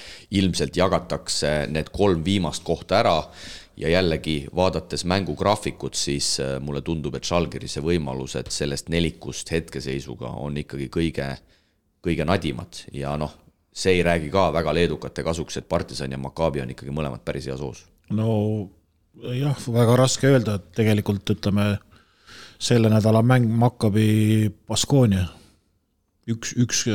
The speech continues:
Speaker 2: kahest tõuseb, üks vajub. See annab teistele ka kohe väikse šansu.
Speaker 1: Ja seal ilmselt, nagu ma siin millalgi mainisin ka, seal võib surnud ring ka veel tekkida tegelikult, äh, põhiturniiri lõpuks, et see,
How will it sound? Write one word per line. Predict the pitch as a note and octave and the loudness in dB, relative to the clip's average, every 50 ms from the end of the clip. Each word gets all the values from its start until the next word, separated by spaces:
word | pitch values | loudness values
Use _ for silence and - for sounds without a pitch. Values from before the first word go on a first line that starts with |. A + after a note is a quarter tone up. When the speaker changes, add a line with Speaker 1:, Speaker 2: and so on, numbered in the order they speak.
| G#2 G#2 | 0 0
Speaker 2:
kahest | G2 - A#2 A2 G2 - - - - A2+ G#2+ G#2+ G#2 G#2 F#2 | 2 2 4 4 4 2 0 -2 0 0 2 2 2 2 2
tõuseb, | B2 C3 A#2+ A2 G2 E2 G#2 G#2 | 2 4 4 4 2 0 -2 -2
üks | - - B2 | 0 2 4
vajub. | C3+ C3 G2+ E2+ - - - - - - - - - - - - | 6 6 4 4 0 -6 -18 -20 -20 -20 -20 -20 -20 -20 -10 -4
See | - | 0
annab | A2+ G#2 G2 - | 2 2 2 4
teistele | - A#2+ A#2 - - G#2 A2 B2 | 4 4 4 4 2 2 2 2
ka | B2+ | 2
kohe | B2 A#2+ A#2 G#2+ G#2 | 4 4 4 6 6
väikse | G#2 G#2 - - G2+ F#2+ F#2 E2+ | 4 2 2 2 2 2 2 2
šansu. | - G#2+ G#2 G#2 G2 F#2 D#2+ E2 E2 F#2 | 2 2 2 2 2 0 -2 -4 -6 -6
Speaker 1:
Ja | F#2+ | -2
seal | F#2 G#2 G#2+ G#2 G2+ G2 G2+ F#2+ | 0 2 4 4 4 4 6 6
ilmselt, | G#2+ B2 B2+ A2 G2+ G#2 F2+ - - - | 6 6 4 4 4 2 0 0 0 0
nagu | G2 F#2+ G2+ | 0 2 2
ma | G2 F#2+ F2+ | 2 2 2
siin | G2 F#2+ F#2+ F#2+ F#2+ F#2+ G2 G#2+ | 2 2 2 2 4 4 4 4
millalgi | B2 A#2+ G#2+ F2 F#2 | 4 4 4 4 4
mainisin | F#2+ A#2 C3 A#2 F#2 F2 E2+ F2+ F#2+ A#2 | 2 4 4 4 2 2 2 2 2 2
ka, | A#2 | 2
seal | F#2 G2+ F#2+ | 2 2 0
võib | F2+ F#2 - - | 0 0 2 2
surnud | C3+ C#3 B2 F#2 | 2 2 2 2
ring | F2+ G#2+ B2 A2+ - | 2 2 0 0 0
ka | - A2+ | 2 2
veel | G#2+ F2+ D2 | 4 4 2
tekkida | G2+ F2 - - C2+ D2+ | 0 -2 -2 -4 -4 -2
tegelikult, | D2 D#2+ D2+ D#2+ D2 D2 - - D#2 C#2+ - - - D#2 D2+ | -2 0 0 -2 -2 -4 -4 -8 -10 -10 -10 -6 -4 -2 0
äh, | D#2 C#2+ - - - - - - - - - | 0 -2 -2 -6 -12 -18 -18 -18 -14 -4 2
põhiturniiri | F#2+ G2+ F#2+ D#2+ E2 D#2 D2+ C#2+ D#2 F#2 | 2 2 4 2 2 0 0 0 0 0
lõpuks, | G2 - D#2+ D2+ - - C#2+ | 0 0 -4 -6 -4 -4 -4
et | - - | -2 0
see, | - D#2 D#2 D#2+ | 0 2 2 2